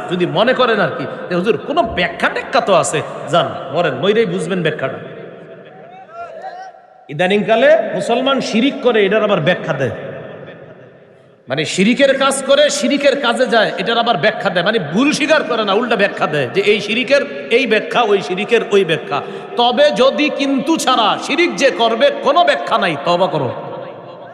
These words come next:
কি বললাম? তবে যদি কিন্তু। কি বললাম? তবে যদি কিন্তু, মানে, বলে না কিন্তু, তবে এই সেই, না, না, এই সেই, তবে যদি কিন্তু, কিচ্ছু বলা যাবে না। শিরিক করছেন,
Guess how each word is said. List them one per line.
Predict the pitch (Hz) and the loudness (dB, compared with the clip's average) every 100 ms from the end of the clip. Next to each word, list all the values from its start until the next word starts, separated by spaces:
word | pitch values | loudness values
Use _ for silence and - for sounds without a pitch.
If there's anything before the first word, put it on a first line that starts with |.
| 1077 1077 - - - - - - | -18 -18 -18 -16 -14 -14 -18 -10
কি | |
বললাম? | 151 170 185 214 190 | -4 -2 0 -2 -2
তবে | 185 185 | -2 0
যদি | 190 208 233 | 0 -2 -4
কিন্তু। | 196 170 143 131 | -6 -8 -8 -10
কি | 180 | -8
বললাম? | 208 226 165 - - - - - - - - - - | -8 -8 -10 -12 -18 -20 -20 -20 -20 -20 -20 -20 -6
তবে | 190 208 247 | -4 4 4
যদি | 247 254 277 | 6 4 2
কিন্তু, | - 233 175 | 0 0 2
মানে, | 170 214 | 0 2
বলে | 226 233 | 4 4
না | 262 254 | 4 2
কিন্তু, | - 226 - 143 - | 2 0 0 -6 -2
তবে | 208 202 151 - | 0 0 -2 0
এই | 208 226 160 | 2 2 0
সেই, | 202 202 | 0 2
না, | 220 | 2
না, | 226 170 - | 0 -2 -2
এই | 190 220 233 | 2 2 0
সেই, | 165 175 220 185 143 | -4 0 0 -2 0
তবে | 220 226 233 | 2 4 2
যদি | 180 233 220 | 4 2 2
কিন্তু, | 190 240 233 190 165 - - | -2 -2 -2 -2 -2 -6 0
কিচ্ছু | 339 349 - 349 | 0 0 0 2
বলা | 294 240 | 4 4
যাবে | 202 185 | 0 0
না। | 175 151 - | 0 -2 -4
শিরিক | - 269 294 - | -2 0 0 2
করছেন, | 277 285 285 | 2 2 2